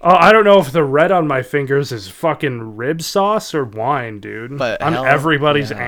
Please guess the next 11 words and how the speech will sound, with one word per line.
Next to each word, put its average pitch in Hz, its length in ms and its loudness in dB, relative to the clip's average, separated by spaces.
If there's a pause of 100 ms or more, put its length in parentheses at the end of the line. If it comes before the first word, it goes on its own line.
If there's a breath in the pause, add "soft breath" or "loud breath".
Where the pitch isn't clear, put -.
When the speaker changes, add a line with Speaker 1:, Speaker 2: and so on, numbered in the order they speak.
(120)
Speaker 1:
aunt. 110 100 -14
Speaker 2:
And 117 100 -8
I'm 165 220 -6
at 92 180 -8
K 143 220 -6
F 131 160 -8
C 139 440 -10 (400 soft breath)
<laughs> - 460 -14
drinking 135 460 -8
Mountain 127 400 -4
Dew, 123 440 -6